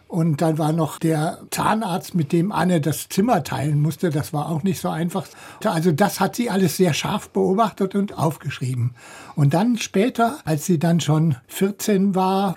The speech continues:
dann hat sie längere Geschichten geschrieben.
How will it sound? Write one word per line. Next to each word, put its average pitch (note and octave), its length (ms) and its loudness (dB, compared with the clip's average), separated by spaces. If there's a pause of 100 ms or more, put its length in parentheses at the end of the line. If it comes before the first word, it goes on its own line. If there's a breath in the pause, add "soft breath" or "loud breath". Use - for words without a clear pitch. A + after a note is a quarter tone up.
(260 loud breath)
dann E3 220 2
hat E3+ 160 -4
sie F#3+ 280 0
längere D#3 480 2
Geschichten B2+ 520 -6
geschrieben. A#2+ 540 -6